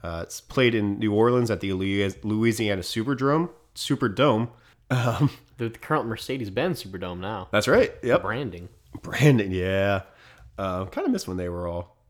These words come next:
Speaker 1: well,
Speaker 2: Just
Speaker 1: what?
Speaker 2: standard
Speaker 1: Just
Speaker 2: names.
Speaker 1: standard names,
Speaker 2: Yeah.
Speaker 1: but whatever. Uh, that was in, they won in January first, nineteen eighty-three, but it's the nineteen eighty-two season's national championship. They won again in nineteen eighty-six, just four years later. Uh, that was at the Fiesta Bowl in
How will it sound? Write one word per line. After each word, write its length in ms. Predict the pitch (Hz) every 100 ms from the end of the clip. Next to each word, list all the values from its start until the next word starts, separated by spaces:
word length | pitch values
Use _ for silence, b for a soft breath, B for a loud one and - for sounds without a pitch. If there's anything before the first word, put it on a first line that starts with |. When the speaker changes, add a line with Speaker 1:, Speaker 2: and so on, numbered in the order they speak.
| - -
Speaker 1:
well, 160 | 98
Speaker 2:
Just 140 | 101 107
Speaker 1:
what? 260 | - _
Speaker 2:
standard 440 | - - 92 87 90
Speaker 1:
Just 140 | 90
Speaker 2:
names. 40 | 85
Speaker 1:
standard 300 | 95 95 92
names, 220 | 90 87
Speaker 2:
Yeah. 40 | 117
Speaker 1:
but 120 | -
whatever. 400 | 131 92 90 90 b b -
Uh, 240 | 98 98
that 100 | 117 151
was 120 | 139
in, 140 | 120 -
they 100 | 123 123
won 260 | 151 151
in 120 | 131
January 440 | 107 107 107 104 98
first, 280 | 98 98 101
nineteen 300 | 95 104 95
eighty-three, 420 | 90 87 92 92
but 140 | 87
it's 140 | 82 -
the 100 | 92
nineteen 360 | 90 - 90
eighty-two 440 | 90 87 - 92 87
season's 500 | - 90 92 104 -
national 300 | 101 - 113
championship. 680 | 110 117 117 123 123 - b b b b _ _ -
They 100 | 123
won 160 | 127 131
again 360 | 107 107 117
in 160 | - 104
nineteen 360 | 101 104 110 104
eighty-six, 480 | 92 - 131 139
just 180 | - 98
four 200 | - 101
years 260 | 98 92 90
later. 400 | 98 113 139 b b _
Uh, 140 | 90 92
that 80 | 104
was 140 | 104
at 100 | 95
the 60 | 95
Fiesta 560 | - 104 95 95 90
Bowl 520 | - 120 123 120 123 -
in 360 | 95 90 92